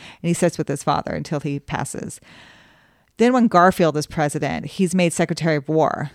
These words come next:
Garfield has a great respect for Lincoln. Garfield was a Union general in the Civil War. He makes Robert Todd Lincoln his Secretary of War.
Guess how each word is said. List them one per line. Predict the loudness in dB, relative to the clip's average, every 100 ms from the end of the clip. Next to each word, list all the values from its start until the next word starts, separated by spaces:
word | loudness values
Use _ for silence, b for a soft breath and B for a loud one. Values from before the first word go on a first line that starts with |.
| -4
Garfield | 0 0 2 2 2 0
has | -2 0
a | 0
great | 2 2 2 -4
respect | -8 -8 -4 2 2 0
for | -14 -2 0
Lincoln. | 2 2 2 4
Garfield | 4 4 2 0
was | 2 -2
a | -2 -4
Union | -2 -2 -2 2
general | 2 4 4 4 2 -2
in | -4 -4
the |
Civil | -4 -2
War. | 0 0
He | 2
makes | 2 0 -2 -14 _ _ _ _ _
Robert | 2 2 2
Todd | -2
Lincoln | -2 -4
his | -4
Secretary | -6 -8 -4 -4
of | -2
War. | -2 -4